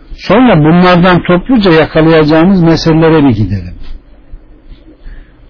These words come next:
Demek ki kardeşlerim, Allah'ın vahyine, Resulullah'ın sünnetine sahip çıktığımız müddetçe ayağımız yere sağlam basacak.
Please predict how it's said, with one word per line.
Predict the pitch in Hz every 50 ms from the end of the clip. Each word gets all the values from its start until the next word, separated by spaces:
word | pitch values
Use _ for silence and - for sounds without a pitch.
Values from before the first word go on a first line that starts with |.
| - - - - - - - - - - - - - -
Demek | 151 170 196 254 254 -
ki | - - - 123
kardeşlerim, | - - - 139 131 151 170 151 - - - 117 101 101 101 - - - - - - - - - - - - - - - - - - - - - - - - - - - - - - - -
Allah'ın | 147 165 175 185 190 190 180 196 233 233 214 156 143
vahyine, | 160 165 160 143 123 123 143 151 147 151 147 127 107 - - - - - - - - - _ - - - - - - -
Resulullah'ın | 139 165 - - 208 190 196 202 196 202 226 247 220
sünnetine | - - - 175 170 165 160 156 - - - 131 135 117 104 - - - - - - _ - - - - -
sahip | - - - - 170 185 196 202 233 240 185 -
çıktığımız | - - - 160 - - - - 180 185 196 247 320 269 233
müddetçe | 214 180 160 - - - 147 135 113 110 - - 226 294 - - - - - - - - - - - - - - - - - - - - - - - - -
ayağımız | 147 151 165 190 202 208 226 240 262 262 208 185
yere | 190 190 208 208
sağlam | - - 175 165 165 165 170 160 151 131
basacak. | 123 113 - 107 - - - - - - -